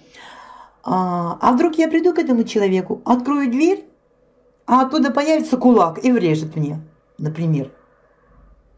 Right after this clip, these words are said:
Или какой-нибудь, я не знаю, там, робот выйдет и треснет меня со всей силы.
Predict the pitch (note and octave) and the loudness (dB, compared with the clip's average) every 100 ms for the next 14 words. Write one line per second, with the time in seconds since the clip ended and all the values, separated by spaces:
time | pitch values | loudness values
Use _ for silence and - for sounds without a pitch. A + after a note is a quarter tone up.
0 | _ _ _ _ _ _ B3+ C#4+ C4 C4+ | _ _ _ _ _ _ -2 0 0 0
1 | B3+ A#3+ B3 - - _ - G3 F#3+ - | 2 4 0 -2 -16 _ -6 -4 -4 -4
2 | E3 - A#3+ B3+ G3+ F#3+ F3 D#3+ D#3+ A#3 | -6 0 0 2 0 -2 -2 -2 -4 -4
3 | B3 A#3 - E3 E3 D#3+ E3 - D#3 - | -2 -2 -4 -8 -6 -4 -6 -6 -10 -6
4 | D3+ D#2 | -6 -6